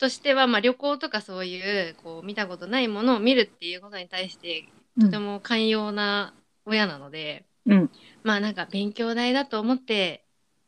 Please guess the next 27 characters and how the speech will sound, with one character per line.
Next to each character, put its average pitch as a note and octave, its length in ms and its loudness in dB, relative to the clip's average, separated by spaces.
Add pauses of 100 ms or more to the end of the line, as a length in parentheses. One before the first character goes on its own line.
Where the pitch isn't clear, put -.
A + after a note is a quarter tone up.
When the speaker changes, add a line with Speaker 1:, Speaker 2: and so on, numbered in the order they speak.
Speaker 1:
ま G3+ 300 -8
あ、 G3 80 -8
同 G3 140 -6
じ F#3+ 80 -14
失 - 200 -18
敗 G#3+ 160 -4
は A3 80 -4
し G#3+ 140 -10
な A3 100 -6
い A3+ 80 -4
よ B3+ 120 2
う - 20 -2
に G#3+ 100 -6
し - 140 -14
て G3+ 100 -14
く G#3+ 60 -12
だ A3 140 -4
さ B3+ 180 2
い A#3+ 60 -2
っ - 20 -10
て - 200 -20
言 D3+ 120 -12
わ D3+ 80 -10
れ D3 120 -16
て。 D#3 360 -12 (220)
Speaker 2:
う G#3 80 8
ん。 D#3+ 200 6